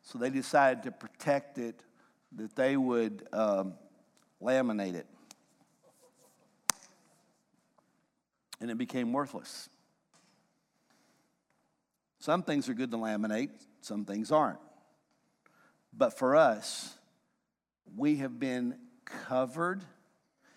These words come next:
and sealed by the Holy Spirit. That's a wonderful thing. Saturated, covered by who he is. Not only that, but we have the fellowship of the saints. Can somebody say amen?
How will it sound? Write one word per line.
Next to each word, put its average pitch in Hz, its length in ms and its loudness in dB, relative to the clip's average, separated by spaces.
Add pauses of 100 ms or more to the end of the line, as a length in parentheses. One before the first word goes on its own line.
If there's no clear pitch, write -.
(280)
and 123 220 -4
sealed 117 680 0
by 113 160 2
the 113 140 -2
Holy 117 300 -2
Spirit. 95 540 -10 (880)
That's 127 360 -8
a 117 60 -10
wonderful 101 640 -6 (120)
thing. 80 300 -12 (960)
Saturated, 127 1200 0 (320)
covered 139 500 4
by 127 240 2
who 143 200 4
he 127 260 2
is. 90 500 -8 (880)
Not 147 260 8
only 147 240 4
that, 139 420 8
but 147 80 -2
we 156 180 4
have 156 280 8
the - 80 -8
fellowship 160 640 6
of 139 100 -2
the 135 80 -2
saints. 151 460 0
Can 117 160 -4
somebody 147 340 0
say 143 360 -2
amen? 151 520 0